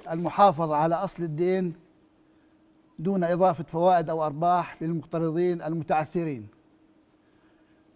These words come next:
والشغلة الثانية، إعطاء مهلة لمدة سنتين لتصويب الأوضاع حتى يقف المتعثرين المقترضين على أرجلهم، وتقسيط القروض لمدة خمسة وعشرين سنة.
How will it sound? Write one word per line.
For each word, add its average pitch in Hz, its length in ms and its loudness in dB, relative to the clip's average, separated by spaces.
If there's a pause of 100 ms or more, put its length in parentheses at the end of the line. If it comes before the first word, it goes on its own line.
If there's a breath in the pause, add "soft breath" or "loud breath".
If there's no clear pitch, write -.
(600)
والشغلة 185 420 -2
الثانية، 196 460 4
إعطاء 185 680 2
مهلة 190 380 2
لمدة 180 400 -2
سنتين 180 680 -2
لتصويب 165 500 -2
الأوضاع 170 600 2 (520 soft breath)
حتى 180 480 0
يقف 185 400 -2
المتعثرين 160 1040 0
المقترضين 170 600 0
على 165 420 2 (420 loud breath)
أرجلهم، 196 640 2 (340 loud breath)
وتقسيط 202 840 0
القروض 196 560 2
لمدة 185 320 -2
خمسة 196 320 -2
وعشرين 190 420 0
سنة. 156 380 -2